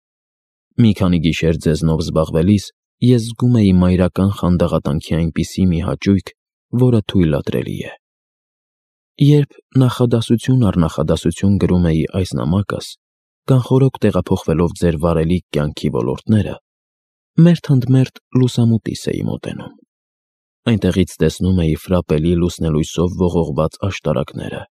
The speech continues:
և հաճախ ինքս ինձ ասում էի. «Նա քնում է, իսկ ես հսկում եմ նրա փոխարեն»։ Այս թովիչ զգացումներն ինձ հիշեցնում էին կյանքիս առաջին երջանիկ պահերը,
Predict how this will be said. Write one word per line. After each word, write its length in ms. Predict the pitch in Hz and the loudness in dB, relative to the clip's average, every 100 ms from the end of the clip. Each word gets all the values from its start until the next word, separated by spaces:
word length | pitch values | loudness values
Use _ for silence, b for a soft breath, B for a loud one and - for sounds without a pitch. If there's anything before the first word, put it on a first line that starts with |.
| _ _ _ _ _ _ - | _ _ _ _ _ _ -2
և 180 | 143 143 | -2 0
հաճախ 340 | 135 131 127 - | 0 0 -2 0
ինքս 400 | 131 127 - - | 0 0 -2 -4
ինձ 260 | 92 87 80 | 0 0 0
ասում 360 | 71 - - - | -4 -6 -10 -10
էի. 180 | - - _ _ _ _ _ - | -12 -14 _ _ _ _ _ 0
«Նա 220 | 113 92 | 2 2
քնում 460 | 85 - 80 90 90 | 0 -4 0 0 0
է, 100 | - - _ _ _ _ - | -4 -10 _ _ _ _ -4
իսկ 320 | 110 101 - | -4 -4 -2
ես 160 | 120 123 | 0 0
հսկում 480 | 107 95 - 78 76 | -2 -4 -6 -6 -4
եմ 140 | 50 55 | -4 -4
նրա 240 | - 73 | -4 -6
փոխարեն»։ 640 | - - - - - - - _ _ _ _ _ _ _ _ _ _ _ _ | -6 -8 -6 -10 -10 -14 -20 _ _ _ _ _ _ _ _ _ _ _ _
Այս 160 | 110 101 | -2 -2
թովիչ 380 | - 95 90 87 | 0 2 4 0
զգացումներն 800 | - 98 90 - 87 85 92 87 | 0 0 0 0 2 2 2 2
ինձ 160 | 87 - | 0 -2
հիշեցնում 600 | 92 87 87 - 107 98 | -2 -2 -2 0 0 2
էին 240 | 85 87 | 2 0
կյանքիս 480 | - 87 85 - 87 - | 0 -2 -2 -4 -6 -2
առաջին 480 | 117 101 98 - 98 | -2 0 -2 0 2
երջանիկ 640 | 92 87 - 85 78 - | 2 -2 -2 -2 -2 -4
պահերը, 480 | - - - - | -6 -4 -6 -8